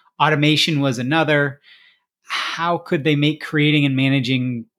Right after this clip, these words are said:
a data product an easy transition, or at least as easy as possible? What worked well for Jen and team to really understand what capabilities were actually crucial was focusing very much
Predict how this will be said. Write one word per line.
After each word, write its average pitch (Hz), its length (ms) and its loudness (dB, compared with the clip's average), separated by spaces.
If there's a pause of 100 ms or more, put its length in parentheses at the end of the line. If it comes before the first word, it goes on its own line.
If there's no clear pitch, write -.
(100)
a 143 120 -8
data 135 260 0
product 127 520 -4
an 147 160 -6
easy 127 240 0
transition, 127 920 -4 (220)
or 135 200 0
at 151 200 -4
least 147 320 -2 (480)
as 127 220 -2
easy 139 300 2
as 120 160 -2
possible? 170 720 -8 (400)
What 180 240 0
worked 202 320 0
well 143 260 4
for 143 200 0
Jen 127 340 2
and 123 180 0
team 156 360 2
to - 120 -4
really 131 340 0
understand 123 920 -2
what 147 260 -6
capabilities 127 960 -2
were 131 140 -16 (100)
actually 131 440 -10
crucial 160 640 0 (460)
was 156 120 -2
focusing 190 840 0
very 151 420 2
much 147 380 -2